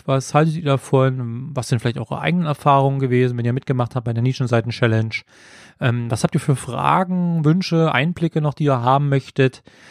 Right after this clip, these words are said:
Ansonsten würde ich mich natürlich sehr freuen, wenn ihr meinen Podcast Selbstständig im Netz hier abonniert, bei eurem Podcast-Catcher oder in iTunes. In iTunes würde es mich natürlich auch sehr freuen, wenn ihr dort eine fünf-Sterne-Bewertung hinterlasst und auch eine Rezension. Das ist einfach für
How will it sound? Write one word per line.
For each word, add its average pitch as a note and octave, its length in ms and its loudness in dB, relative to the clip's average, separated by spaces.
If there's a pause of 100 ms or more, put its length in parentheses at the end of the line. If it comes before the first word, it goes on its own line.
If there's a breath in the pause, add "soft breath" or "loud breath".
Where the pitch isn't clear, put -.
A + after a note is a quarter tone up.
(140 loud breath)
Ansonsten C#3+ 320 2
würde C#3+ 100 4
ich C3+ 60 0
mich C3+ 80 2
natürlich C3 300 -2
sehr A#2+ 120 2
freuen, A#2 320 2
wenn A2+ 80 0
ihr A2+ 80 -2
meinen G#2+ 300 -4
Podcast - 640 -8
Selbstständig G#2 460 -4
im G2+ 80 -8
Netz G2+ 320 -10 (400 soft breath)
hier A#2+ 240 -4
abonniert, C#3+ 580 4
bei C#3 100 0
eurem B2+ 200 0
Podcast-Catcher A#2 1120 -2
oder G2+ 220 -4
in G2+ 80 -10
iTunes. D#3 720 -2 (560 soft breath)
In D#3+ 120 -2
iTunes E3+ 400 2
würde D#3+ 100 2
es C#3+ 100 -4
mich D3 220 -2
natürlich C#3 240 0
auch B2 80 -4
sehr C#3 320 2
freuen, B2+ 320 2
wenn A#2+ 100 0
ihr A2+ 60 -6
dort A#2 180 -8
eine A#2 60 -2
fünf-Sterne-Bewertung D#3+ 840 0
hinterlasst C3 640 0 (380 soft breath)
und C#3 100 -6
auch C3 100 -2
eine A2+ 180 0
Rezension. A#2+ 720 4
Das A#2 200 -2
ist C#3 100 -12
einfach A#2 480 -4
für - 260 0